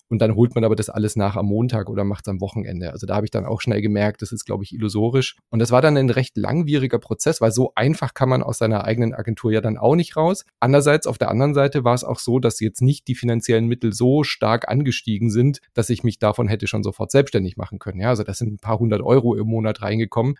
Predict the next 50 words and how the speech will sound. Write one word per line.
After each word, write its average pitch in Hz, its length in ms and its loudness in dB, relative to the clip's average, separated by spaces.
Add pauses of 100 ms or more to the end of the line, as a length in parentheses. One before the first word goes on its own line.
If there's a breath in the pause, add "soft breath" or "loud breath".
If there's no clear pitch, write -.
was 110 160 -4
ja 113 100 2
schon 110 180 2
mal 104 80 4
ein 101 120 -2
guter 107 200 -6
Erfolg 156 400 2
war 107 100 6
für 104 140 -4
so - 80 -4
ein 92 100 -2
Hobbyprojekt. 104 640 -2 (140)
Aber 117 500 2 (200)
das - 140 -4
hat 113 140 -2
halt 107 180 -4 (180)
einfach 110 200 0
nicht 113 160 -2
geklappt. - 420 -6
Und 107 100 -8
da 110 120 2
war 127 80 4
ich - 60 -4
dann 143 120 2
so 131 80 4
ein 123 40 4
bisschen - 240 0
in 131 80 -2
der 127 120 2
Zwickmühle, 113 580 0
so, 110 420 0
wo 110 200 -6
ich 107 80 -4
nicht 117 160 -6
wusste, 120 320 -4
wie, 120 260 -2
wie 120 100 -2
mache 127 160 0
ich 131 40 -4
denn 120 160 -2
jetzt 110 160 -6
weiter? 104 360 -2
Also 101 300 -4
irgendwie, 117 440 0 (160)
ich 127 160 -6
hatte 131 180 2
trotzdem 131 400 2
täglich 131 380 2
diesen 117 260 0
Grind, 120 640 2